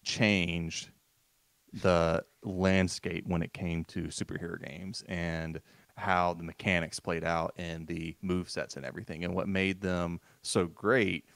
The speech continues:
in the Arkham series was how they injected Batman's personality into his move set. And when you juxtapose that to the Suicide Squad, all four of them play the exact same.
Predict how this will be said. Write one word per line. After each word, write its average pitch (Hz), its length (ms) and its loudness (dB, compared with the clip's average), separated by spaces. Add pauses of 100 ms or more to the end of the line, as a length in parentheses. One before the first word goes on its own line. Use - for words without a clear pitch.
(160)
in 92 140 -4
the 85 100 -2
Arkham 101 400 2
series 82 560 -6 (280)
was 92 640 2 (420)
how 101 180 6
they 95 260 4
injected 90 600 0
Batman's 92 380 0
personality 95 800 0
into 92 300 -4
his 87 160 -4
move 90 240 -4
set. 135 360 0 (640)
And 95 540 0
when 95 140 -4
you 90 80 -2
juxtapose 104 540 -2
that 92 200 2
to - 60 -8
the 87 80 -6
Suicide 117 520 0
Squad, 87 360 -2 (100)
all 117 200 6
four 123 340 0
of 90 100 -6
them 85 280 -10 (100)
play 107 200 2
the 92 120 0
exact 90 400 -2
same. - 320 -8